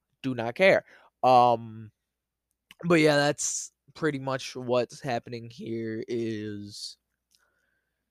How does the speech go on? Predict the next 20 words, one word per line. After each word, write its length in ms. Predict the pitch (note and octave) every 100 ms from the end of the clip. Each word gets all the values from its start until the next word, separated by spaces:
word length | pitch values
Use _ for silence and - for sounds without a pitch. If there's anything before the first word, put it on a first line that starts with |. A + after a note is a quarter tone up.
| _ _ _ _ _ _ _ -
the 160 | C3+ C3
Bears 680 | D3+ D3+ D#3 D3 C3 - -
are 80 | C3
winning 280 | C3+ C3+ B2+
this 140 | B2
game. 300 | - B2 A#2+
This 160 | B2+ -
is, 60 |
like, 200 | C#3 C#3
almost 280 | C3 B2+ B2+
a 40 | B2+
no-brainer 760 | B2 B2 B2 A2+ A#2+ A#2+ A#2+
game. 420 | B2+ A#2+ B2 B2 - _ _ -
Um, 520 | A2+ A2 G#2+ G#2+ A2 _ _ _ _ _ _ _ _ _ _ _ _ _ _ _ _ _ - -
I 160 | A#2+
don't 260 | C3 A#2+ B2+
see 420 | - B2+ A#2 A#2+
a 180 | A#2 A#2
game 500 | A2+ A2+ A2+ A2 G#2+
where 600 | G#2 A2 G#2+ G#2+ G#2 G2+